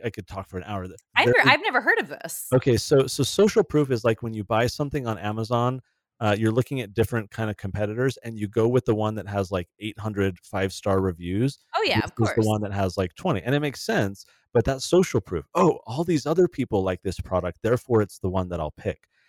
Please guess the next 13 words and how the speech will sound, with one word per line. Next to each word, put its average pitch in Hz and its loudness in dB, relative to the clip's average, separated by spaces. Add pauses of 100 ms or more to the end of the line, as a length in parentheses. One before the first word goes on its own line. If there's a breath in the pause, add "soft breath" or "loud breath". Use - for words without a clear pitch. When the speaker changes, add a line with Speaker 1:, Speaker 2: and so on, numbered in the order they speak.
(200)
Speaker 1:
And 104 0
so 113 4
rather 107 4
than 123 0
doing 113 -2
your 101 -6
own 180 2
research 82 -4
and 95 -8
rather 101 0
than 98 -6
spending 104 -6
time, 98 -4